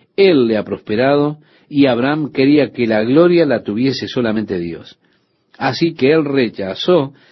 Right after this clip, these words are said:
llevarse algo, "Ni siquiera una correa de calzado", dijo él, "excepto solamente lo que comieron los jóvenes y la parte de los varones que fueron conmigo,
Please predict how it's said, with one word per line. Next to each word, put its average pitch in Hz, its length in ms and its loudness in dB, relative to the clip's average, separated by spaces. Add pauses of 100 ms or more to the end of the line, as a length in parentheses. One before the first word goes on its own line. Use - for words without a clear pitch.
(180)
llevarse 120 540 0
algo, 95 360 -6
"Ni 170 180 2
siquiera 156 840 -2 (420)
una 165 420 2
correa 143 460 2
de 127 120 0
calzado", 104 680 -2
dijo 90 320 -10
él, 80 240 -16 (720)
"excepto 147 600 -2
solamente 120 760 -2 (380)
lo 131 160 0
que 127 140 -2
comieron 127 400 0
los 120 140 -2
jóvenes 151 600 0 (440)
y 147 120 0
la 135 140 0
parte 147 300 -2
de 127 120 2
los 120 140 0
varones 147 380 -2
que 120 140 -6
fueron 127 340 -2
conmigo, 120 840 -4